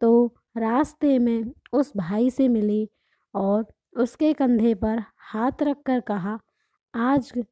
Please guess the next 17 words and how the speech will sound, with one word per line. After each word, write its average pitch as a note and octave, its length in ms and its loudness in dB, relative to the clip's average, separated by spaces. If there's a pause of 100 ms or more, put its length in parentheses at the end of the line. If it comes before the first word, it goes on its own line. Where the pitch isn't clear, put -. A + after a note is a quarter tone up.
रात G3+ 320 -4 (100)
को A3 260 2 (320)
भजन B3 400 4
पर A3+ 320 -2 (340)
तुम C#4 220 6
ज़रूर B3+ 460 6
बैठना।" A3 640 0 (1040)
जब A#3 440 2
वह A#3 360 2
रात G#3 440 0
को A3 340 0 (340)
भजन A#3 400 4
करने C4+ 420 4
के B3 240 0
लिए A#3 320 2
बैठा, F#3+ 500 -8 (500)
तो A3 340 0